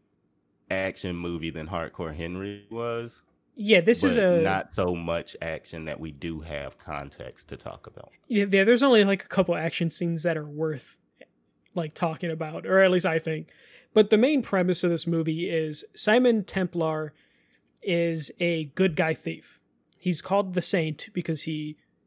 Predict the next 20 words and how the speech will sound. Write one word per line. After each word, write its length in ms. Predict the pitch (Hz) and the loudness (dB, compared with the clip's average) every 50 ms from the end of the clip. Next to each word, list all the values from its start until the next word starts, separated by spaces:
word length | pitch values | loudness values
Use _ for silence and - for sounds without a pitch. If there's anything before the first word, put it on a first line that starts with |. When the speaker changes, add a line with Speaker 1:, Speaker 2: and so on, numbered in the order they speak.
| _ _ _ - | _ _ _ -10
Speaker 2:
steals 380 | - - - 220 220 220 208 - | -8 -2 2 8 8 8 8 8
from 100 | 214 185 | 4 4
bad 220 | 185 180 175 170 | 6 4 4 2
people 440 | - 180 170 - 170 160 160 160 170 | 0 -4 -2 2 2 4 4 4 2
and 180 | 170 165 156 | -2 -4 -6
then 160 | 156 147 147 139 - | -6 -6 -8 -4 -2
donates 380 | 165 165 170 165 165 165 - | -2 0 0 0 -2 -2 -2
it 40 | 160 | -4
all 100 | 156 156 | -4 -4
to 60 | 151 | -6
charity, 600 | 147 - - 156 151 151 147 143 147 147 143 143 _ | -8 -4 -4 -4 -4 -4 -8 -8 -10 -12 -14 -16 _
kind 160 | - 156 151 | -14 -14 -14
of, 60 | 151 _ - | -14 _ -12
you 120 | 160 151 143 | -12 -12 -12
know, 60 | 143 | -8
Robin 300 | 143 156 156 156 160 131 | -6 -4 -4 -4 -4 -6
Hood 300 | 131 151 143 143 143 - _ _ _ _ _ _ _ _ _ _ _ | -6 -8 -10 -10 -14 -16 _ _ _ _ _ _ _ _ _ _ _
type 260 | - 156 - - - - - | -12 -10 -10 -10 -10 -12 -12
Speaker 1:
Yeah. 120 | 65 - - _ _ - | -12 -12 -14 _ _ -8
Speaker 2:
mentality. 720 | 180 170 156 - - 160 151 151 151 147 151 151 147 - | -6 -6 -6 -4 -6 -6 -6 -4 -6 -6 -6 -8 -8 -10